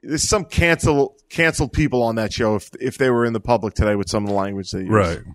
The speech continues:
Speaker 1: Um, you just gotta look past it, 'cause, uh, when one of your favorite guys starts dropping F-bombs, you're like, "Oh, man."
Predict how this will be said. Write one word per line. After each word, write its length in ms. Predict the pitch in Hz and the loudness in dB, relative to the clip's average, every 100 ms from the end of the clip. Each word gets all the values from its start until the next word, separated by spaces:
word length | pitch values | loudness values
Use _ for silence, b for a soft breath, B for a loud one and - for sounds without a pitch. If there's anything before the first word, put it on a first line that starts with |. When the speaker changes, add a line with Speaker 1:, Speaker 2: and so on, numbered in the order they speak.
| _ _ _ _ _ _ _ - | _ _ _ _ _ _ _ -4
Speaker 1:
Um, 360 | 107 107 101 - - | 2 2 2 -4 -14
you 160 | 110 113 | -8 0
just 240 | 139 - | 0 0
gotta 180 | 143 131 | 0 0
look 200 | 135 127 | -2 0
past 340 | 131 123 120 | 0 2 0
it, 140 | 123 117 _ - - _ _ _ _ | -2 -4 _ -20 -20 _ _ _ _
'cause, 260 | - 104 107 | -6 -4 0
uh, 140 | 104 | 0
when 220 | 101 117 | 0 -2
one 160 | 113 135 | 0 0
of 40 | |
your 100 | 131 | 2
favorite 380 | 123 147 139 127 | 0 0 2 0
guys 280 | 135 127 123 | 2 2 2
starts 280 | - 123 - | 0 0 0
dropping 360 | 143 127 135 | 2 2 2
F-bombs, 560 | 131 131 - 117 117 107 | 0 0 0 0 0 -2
you're 100 | 120 | 0
like, 200 | 117 107 | 0 0
"Oh, 340 | 143 139 131 123 | 0 2 4 2
man." 380 | 135 135 135 | 2 2 2